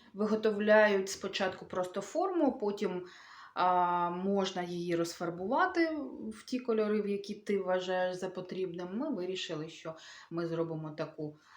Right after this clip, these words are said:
а, якби імітацію, е, піску, пустеля і, е, і сам кактус. З цього боку він просто ось так, е, викрашений,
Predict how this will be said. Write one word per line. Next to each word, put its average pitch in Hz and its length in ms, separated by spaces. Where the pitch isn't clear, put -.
а, 143 100
якби 160 440
імітацію, 165 840
е, 160 600
піску, 349 460
пустеля 247 720
і, 196 400
е, 160 680
і 190 180
сам 165 400
кактус. - 640
З - 160
цього 208 340
боку 160 340
він 156 200
просто 330 340
ось 247 140
так, 220 360
е, 170 40
викрашений, 175 880